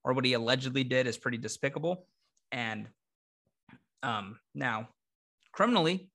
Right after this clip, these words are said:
can't prove it. That doesn't mean it's not real. It doesn't mean it, like, he's, uh, he's innocent, right? It just means he's not guilty by, uh,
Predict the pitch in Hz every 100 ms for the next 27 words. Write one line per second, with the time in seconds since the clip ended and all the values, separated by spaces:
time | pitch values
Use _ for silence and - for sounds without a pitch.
0 | - 143 131 131 135 - 151 175 208 208
1 | 214 196 214 175 170 202 180 156 165 175
2 | 170 170 151 147 139 156 131 - - 135
3 | 147 110 - 143 127 - 160 196 - 120
4 | 139 - _ _ 143 123 143 143 147 165
5 | 147 151 151 147 - - _ 156 170 170
6 | 151 143 139 127 - _ _ _ _ _
7 | _ _ 110 101 80 104